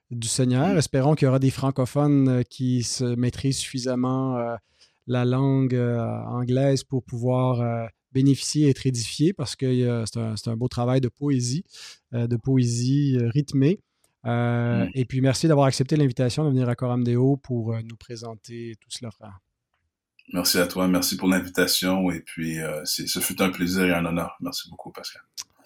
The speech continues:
Speaker 1: Excellent. Ben, merci aux éditeurs d'avoir été présents. Euh, si vous êtes avec nous la semaine prochaine, ben, on va parler de la prière.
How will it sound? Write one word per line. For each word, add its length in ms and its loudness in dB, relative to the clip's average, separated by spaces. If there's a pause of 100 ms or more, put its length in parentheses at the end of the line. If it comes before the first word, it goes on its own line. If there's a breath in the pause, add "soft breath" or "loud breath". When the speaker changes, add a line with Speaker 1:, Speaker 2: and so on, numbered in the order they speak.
Speaker 1:
Excellent. 480 -4
Ben, 180 -2
merci 340 2
aux 220 8
éditeurs 440 4
d'avoir 200 6
été 140 2
présents. 500 2 (420 soft breath)
Euh, 440 2
si 220 2
vous 140 2
êtes 120 2
avec 240 4
nous 80 2
la 100 4
semaine 240 0
prochaine, 600 0
ben, 200 2
on 60 2
va 160 0
parler 440 2
de 340 0 (140)
la 200 -10
prière. 640 -2